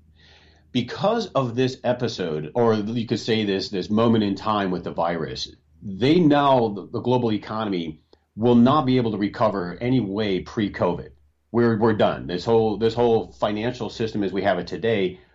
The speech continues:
will change. Now, I know that evolves into the Great Reset and concept, but they're going to continue to print money over the next two years,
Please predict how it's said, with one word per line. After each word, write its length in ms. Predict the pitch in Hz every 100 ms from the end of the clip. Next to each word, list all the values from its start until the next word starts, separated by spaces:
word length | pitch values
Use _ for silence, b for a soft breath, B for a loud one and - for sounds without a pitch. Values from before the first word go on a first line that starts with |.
| B
will 480 | 90 95 120 127 127
change. 520 | - 143 131 87 -
Now, 240 | 85 82 95
I 80 |
know 220 | 98 107 104
that 140 | 98
evolves 400 | 95 98 95 92
into 100 | 95
the 80 | 90
Great 240 | 95 87
Reset 420 | 87 117 117 101
and 140 | - 85
concept, 480 | 95 90 92 90 90
but 220 | 90 - b b b b b -
they're 240 | 117 160
going 220 | 151 151
to 40 | 131
continue 460 | 139 120 147 147
to 60 | 127
print 240 | - 113
money 280 | 110 131 123
over 140 | 90
the 80 | 87
next 300 | 98 98 -
two 140 | - 107
years, 500 | 98 110 - -